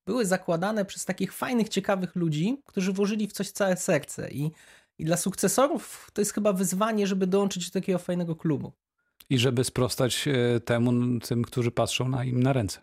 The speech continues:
Speaker 1: Tak, oczywiście, no, jakby nie zmarnować tego, prawda? Poprowadzić to dalej.
Speaker 2: Bardzo państwu dziękuję. Dzisiaj państwa i moimi gośćmi byli,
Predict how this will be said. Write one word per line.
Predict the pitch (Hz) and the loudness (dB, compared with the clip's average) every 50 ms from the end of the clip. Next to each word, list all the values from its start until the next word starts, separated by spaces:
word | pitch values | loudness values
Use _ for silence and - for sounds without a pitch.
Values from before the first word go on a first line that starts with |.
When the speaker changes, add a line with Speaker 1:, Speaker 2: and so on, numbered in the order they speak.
| _ _ | _ _
Speaker 1:
Tak, | - 359 339 - - | 0 0 0 0 0
oczywiście, | - - 262 269 - - - 180 | 0 2 2 2 2 2 2 2
no, | 147 143 147 147 147 | 2 2 2 2 2
jakby | 156 151 156 160 156 160 160 156 156 | 0 0 -2 -2 2 2 2 2 2
nie | 160 156 160 175 175 | 0 0 2 2 4
zmarnować | 165 180 190 190 214 208 175 131 117 - - | 4 4 4 6 6 6 6 4 2 0 -2
tego, | - 117 - 123 | -4 -4 -4 -6
prawda? | 139 - - 131 131 131 139 160 | -8 -8 -8 -6 -4 -2 -2 -2
Poprowadzić | - - 147 - - 147 147 139 139 143 143 - | -2 -4 -4 -2 0 2 2 2 2 0 -4 -2
to | - 175 | -2 0
dalej. | 165 170 156 139 120 110 131 - _ _ _ _ _ _ _ _ _ _ - - - - - - - - - _ _ _ | 2 2 2 0 0 -4 -8 -12 _ _ _ _ _ _ _ _ _ _ -20 -18 -18 -18 -18 -20 -20 -20 -20 _ _ _
Speaker 2:
Bardzo | - 147 170 160 160 | -2 0 2 2 2
państwu | - 165 143 - - 143 | 2 2 2 2 2 2
dziękuję. | 113 131 127 - - 170 160 151 151 147 135 110 - - - - | 2 2 2 2 4 4 6 6 6 4 2 0 -2 -6 -2 0
Dzisiaj | 120 113 104 147 156 - - 147 143 139 127 113 | 0 0 2 0 0 2 2 4 4 4 2 0
państwa | - - 131 139 131 - - 139 131 131 131 | 0 0 2 2 2 2 2 2 2 2 4
i | 139 127 120 117 | 4 4 4 4
moimi | 117 113 113 113 113 117 113 113 110 110 110 110 110 110 110 117 107 104 | 4 4 4 4 4 4 4 4 4 4 4 4 4 4 2 2 2 2
gośćmi | 101 123 123 - - - 120 117 | 2 2 0 0 0 0 2 2
byli, | 107 104 113 113 110 110 110 101 | 2 2 2 2 4 2 2 0